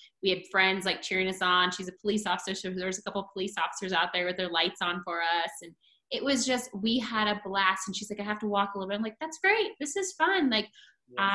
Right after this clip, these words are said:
Speaker 1: I was like, "This is," I got to really embrace the running community instead of, like, "This is my time. Where's my pace at?"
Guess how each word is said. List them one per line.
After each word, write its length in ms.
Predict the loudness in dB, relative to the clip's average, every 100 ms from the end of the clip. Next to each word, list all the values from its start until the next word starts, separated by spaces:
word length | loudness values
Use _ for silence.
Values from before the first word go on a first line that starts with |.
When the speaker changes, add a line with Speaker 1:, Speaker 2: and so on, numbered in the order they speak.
| 2
Speaker 1:
I 40 |
was 160 | 2 2
like, 180 | 0 -2 -8 2
"This 260 | 4 4
is," 320 | -2 -2 -2 0
I 60 | 0
got 240 | 4 2 2
to 120 | 0
really 300 | 0 0 0
embrace 480 | -2 -2 -2 -2 -4
the 80 |
running 300 | -4 -4 -4
community 380 | -4 -4 -4 -4
instead 240 | -6 -4 -4
of, 80 |
like, 160 | -2 -4 -4
"This 180 | -6 -4
is 80 |
my 80 | -2
time. 380 | 2 4 4 2
Where's 160 | 0 0
my 100 | 0
pace 240 | 4 4 4
at?" 160 | 2